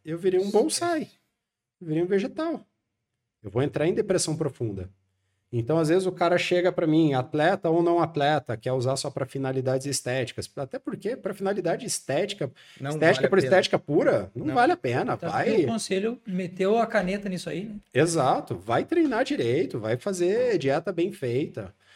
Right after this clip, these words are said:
Speaker 1: Chegou no teu máximo ali, falta alguma coisa, pô, vê um suplemento, alguma outra coisa.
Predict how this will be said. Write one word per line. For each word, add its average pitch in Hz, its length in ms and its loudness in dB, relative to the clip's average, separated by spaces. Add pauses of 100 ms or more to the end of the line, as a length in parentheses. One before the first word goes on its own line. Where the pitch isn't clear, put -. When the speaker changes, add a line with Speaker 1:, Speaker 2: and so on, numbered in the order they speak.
(220)
Speaker 1:
Chegou 156 300 2
no 240 80 0
teu 226 200 4
máximo 175 800 2
ali, 143 360 0
falta 165 440 0
alguma 151 240 0
coisa, 202 300 -4
pô, 220 240 -2
vê 110 160 -2
um 196 80 -2
suplemento, 151 1080 -4
alguma 127 360 -2
outra 196 240 -4
coisa. 123 500 -4